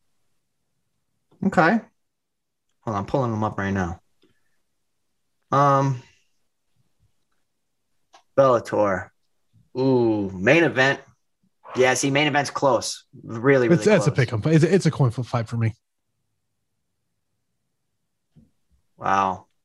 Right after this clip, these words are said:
Speaker 2: Brent Primus plus one seventy-five is, is an interesting underdog play.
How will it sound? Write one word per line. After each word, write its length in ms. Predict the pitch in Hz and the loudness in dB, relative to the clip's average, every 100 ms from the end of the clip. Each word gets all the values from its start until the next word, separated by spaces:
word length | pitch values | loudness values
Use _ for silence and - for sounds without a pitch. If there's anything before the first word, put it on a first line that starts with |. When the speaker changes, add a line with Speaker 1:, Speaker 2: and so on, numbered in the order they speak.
| - | 2
Speaker 2:
Brent 200 | 180 196 | 2 2
Primus 340 | 190 185 180 | 2 2 2
plus 320 | 143 180 170 170 | 0 -2 0 0
one 140 | 165 | 0
seventy-five 640 | - 151 143 - 143 147 | 0 0 0 0 0 2
is, 140 | 139 127 | 0 -2
is 240 | 143 120 | -4 -4
an 80 | 131 | -2
interesting 400 | 131 - 147 135 | -2 -2 0 2
underdog 440 | 135 135 135 135 | 2 2 2 0
play. 300 | - 135 131 | -2 0 0